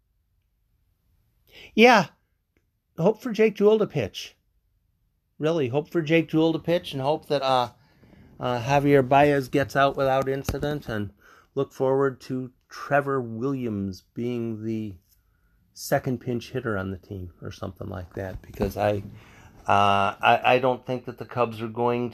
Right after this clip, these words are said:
to use their full bench today. There's probably five or six guys that aren't gonna play.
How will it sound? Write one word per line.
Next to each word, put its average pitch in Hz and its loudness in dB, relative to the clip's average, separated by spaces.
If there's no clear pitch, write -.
to 117 -2
use 123 -2
their 120 0
full 127 2
bench 110 -2
today. 92 -10
There's 110 -6
probably 113 0
five 120 0
or 123 -10
six - -12
guys 110 -2
that 107 -8
aren't 110 -4
gonna 113 -6
play. 92 -8